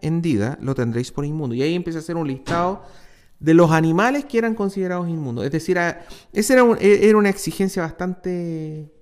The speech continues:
simple, entre comillas, digamos, de cuáles eran los animales que sí se podían consumir, cuáles eran los animales que no se podían consumir. Pero hay, hay una diferenciación, digamos, ¿m? Y de ahí viene este aspecto cultural que, que tú mencionabas,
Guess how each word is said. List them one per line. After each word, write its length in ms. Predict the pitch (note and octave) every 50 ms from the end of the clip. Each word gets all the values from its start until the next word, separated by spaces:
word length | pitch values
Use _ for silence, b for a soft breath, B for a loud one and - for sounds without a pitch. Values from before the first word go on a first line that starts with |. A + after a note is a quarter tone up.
| _ _ _ _ _ _ _ G3+ G#3 A#3
simple, 520 | - - - - B3 B3+ A#3 G3+ E3+ D#3 C#3+
entre 200 | C#3 C#3 - D3+
comillas, 400 | D3 D3 D3 C#3+ C#3+ C#3 C#3 C#3
digamos, 380 | C#3+ C#3 C#3 C#3+ D3+ D#3+ D#3+
de 220 | D#3 D3 C#3+ C#3 C#3+ B B B B B B B B -
cuáles 300 | - E3+ E3+ F#3 G3 G3+
eran 220 | G3 F#3 F#3 F3
los 140 | E3 E3+ E3
animales 420 | D#3+ D3+ D3 D3+ D3+ D3+ D3+ D#3 D3+
que 360 | - - D3 C#3+ C#3+ C#3+ C3+
sí 240 | C#3 - - E3+ E3+
se 120 | E3+ -
podían 340 | D#3+ D3+ D3 D3 D3+ D3+ D3+
consumir, 640 | - D3 C#3 C3+ - C#3 C3+ C3+ B2+ C3+ C#3 - _ _ -
cuáles 240 | - C#3+ C3+ C#3+ C#3+
eran 300 | C#3+ C#3+ C#3+ C#3 C#3 C#3
los 100 | C3+ C3
animales 400 | C3+ C3+ C3 C3 C3 B2+ C3 C3+
que 140 | C3 - A#2
no 140 | A#2+ C3 C3+
se 120 | - C#3+
podían 300 | C3+ C3 B2+ B2+ B2+ B2
consumir. 480 | B2 - A#2+ A#2+ - - - - - - _ _ _ _ _ _ _ _ _ _ _ _ _ _ _ _ -
Pero 300 | C3+ C3 C3 C3 B2+ B2
hay, 220 | B2+ D3 E3+ -
hay 180 | - D#3 F3+ F#3+
una 140 | G3 G3 F#3+
diferenciación, 800 | F#3 F#3 E3+ - E3 D#3+ D#3 D3+ - D3 - - - F3 C#3 A2+
digamos, 360 | A2 G#2 G#2 A2 G#2+ A#2+ A#2+ _ -
¿m? 140 | - B2 B2+ C3+ _ b b b b b b b
Y 140 | D#3 C#3+
de 80 | C#3+ D3
ahí 200 | D3 D#3 F3+ G3+
viene 260 | F#3+ G3 G3+ G#3 G#3 G#3+
este 160 | G3+ G#3 F#3+
aspecto 360 | - - - F3+ F3+ - F3
cultural 580 | E3 D#3 C#3+ D3 - D#3 D#3+ E3 E3+ F3 F3 -
que, 200 | - C#3 C3+ C3+
que 120 | - B2+
tú 120 | B2+ - C3
mencionabas, 640 | D3 C#3+ C#3+ - - C#3+ D3 D3 D3+ D3+ D3 D3